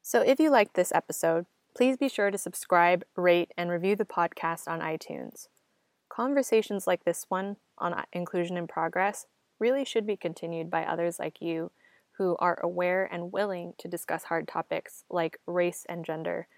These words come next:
with the right tools and support. And if you'd like to learn more about how I can support you in having these types of intersectional conversations about race, gender, age, or anything around diversity, get in touch at the link in the show notes.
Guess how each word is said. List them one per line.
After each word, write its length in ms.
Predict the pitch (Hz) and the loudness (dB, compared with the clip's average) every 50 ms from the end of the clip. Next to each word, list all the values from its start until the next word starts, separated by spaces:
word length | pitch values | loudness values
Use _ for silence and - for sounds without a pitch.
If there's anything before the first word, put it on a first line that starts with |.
| _ _ _ _ _ | _ _ _ _ _
with 200 | - 190 185 - | -4 -4 -4 -2
the 100 | - 202 | -2 -2
right 340 | 190 202 196 196 202 208 _ | 0 0 0 0 0 -2 _
tools 360 | - - 180 175 170 165 165 | -8 -6 -2 -2 0 -2 -2
and 120 | 170 170 | -4 -8
support. 480 | 160 - 175 - - - 156 139 - - _ _ _ _ _ _ _ _ _ _ _ _ _ _ _ _ _ _ - | -12 -12 -16 -6 -4 -2 -2 -2 -4 -8 _ _ _ _ _ _ _ _ _ _ _ _ _ _ _ _ _ _ -4
And 100 | 220 214 | -2 -2
if 140 | 208 208 233 | -2 -2 -2
you'd 180 | 240 262 262 | -2 0 2
like 180 | 285 269 262 - | 2 2 2 2
to 120 | - 254 | 0 -2
learn 260 | 233 220 214 214 208 | 0 0 0 0 -2
more 220 | 202 185 175 175 175 | 0 0 0 0 0
about 280 | 165 170 170 165 - | 0 0 0 0 0
how 180 | - - 175 175 | -2 -2 0 0
I 100 | 175 175 | 0 0
can 160 | - - 190 | -2 -4 -8
support 400 | 185 190 - - - 175 160 - | -10 -10 -8 -4 -4 -4 -2 -2
you 180 | - 165 165 165 | -4 -4 -4 -4
in 100 | 165 160 | -6 -6
having 380 | - - 175 175 180 190 185 | -6 -4 -2 -2 -2 -2 -4
these 160 | 180 170 170 - | -4 -6 -8 -8
types 300 | - - 165 - - - | -6 -6 -6 -6 -6 -8
of 60 | 175 | -8
intersectional 680 | 170 160 - - 170 - 165 165 - - - 165 160 | -8 -8 -8 -8 -8 -8 -10 -12 -12 -10 -10 -10 -10
conversations 880 | - - 170 160 160 165 165 - - 165 160 - - 156 160 165 - - | -8 -8 -8 -6 -6 -6 -8 -6 -4 -4 -4 -4 -6 -10 -12 -12 -10 -10
about 360 | - 160 160 160 156 147 - - | -8 -4 -2 -2 -2 -2 -4 -2
race, 460 | - 208 208 208 208 - - - - _ _ _ _ _ _ | -2 0 0 0 -2 -4 -10 -12 -14 _ _ _ _ _ _
gender, 540 | - 196 185 185 180 185 180 175 175 185 - - _ _ - | -2 -2 -2 0 0 0 0 0 0 -2 -6 -10 _ _ 2
age, 500 | 180 175 175 175 175 180 180 - - - _ _ _ _ | 2 2 4 2 0 -2 -4 -8 -16 -18 _ _ _ _
or 180 | - 180 - - | -2 -2 -2 0
anything 540 | - 202 214 220 220 214 - 190 190 190 180 | -2 -2 -2 -2 -2 -4 -4 -6 -6 -4 -2
around 300 | 175 170 165 160 160 160 | -2 -2 -2 -2 -4 -4
diversity, 680 | 165 151 - 156 156 - - - 170 156 156 156 - _ _ _ _ _ _ _ _ _ _ _ _ _ _ _ - | -6 -6 -6 -8 -10 -8 -8 -8 -6 -6 -6 -8 -10 _ _ _ _ _ _ _ _ _ _ _ _ _ _ _ -2
get 120 | 220 208 | 0 0
in 120 | 233 240 | 0 0
touch 200 | 233 - 226 - | -2 -4 -6 -6
at 120 | - 196 - | -6 -4 -2
the 100 | 196 180 | -2 -2
link 260 | 170 170 170 165 - | -2 -2 -6 -6 -8
in 100 | 170 170 | -8 -8
the 80 | 165 156 | -8 -8
show 200 | - - 160 139 | -8 -8 -8 -8
notes. 460 | 147 151 - - - - - - | -8 -10 -12 -12 -16 -18 -20 -20